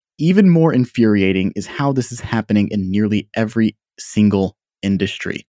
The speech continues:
And look, it can be a fucking dork who thinks that being an economist matters or that a business degree is real and try and pragmatically explain that the layoffs are a consequence of rising interest rates on loans taken out by businesses to pay for labor and assets.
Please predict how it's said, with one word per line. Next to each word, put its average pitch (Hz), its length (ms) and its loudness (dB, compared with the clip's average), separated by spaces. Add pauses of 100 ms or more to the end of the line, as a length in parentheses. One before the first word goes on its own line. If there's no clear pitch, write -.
(500)
And 151 140 0
look, 127 160 0
it 165 60 -6
can 214 100 0
be 226 80 2
a 185 60 2
fucking 165 400 0
dork 104 280 0
who 113 80 -10
thinks 107 220 -2
that 95 200 -4
being 120 220 2
an 127 60 0
economist 110 500 -2
matters 95 540 -2
or 110 80 -6
that 101 160 -4
a 98 140 -12
business 110 280 -4
degree 113 280 -4
is 98 200 -8
real 104 460 0 (240)
and 131 120 -4
try 147 280 -2
and 131 180 -2
pragmatically 117 640 -2
explain 90 400 -8
that 95 60 -6
the 101 100 -4
layoffs 90 380 -4
are 95 80 -6
a - 40 -8
consequence 117 640 -8
of - 140 -14
rising 104 360 -4
interest - 380 -8
rates 101 240 -4
on 117 220 -2
loans 92 320 -2
taken 107 320 -4
out 95 160 -4
by 101 80 -2
businesses - 560 -8
to - 100 -10
pay 143 280 0
for 101 200 -6
labor 90 300 -4
and 95 120 -2
assets. - 480 -6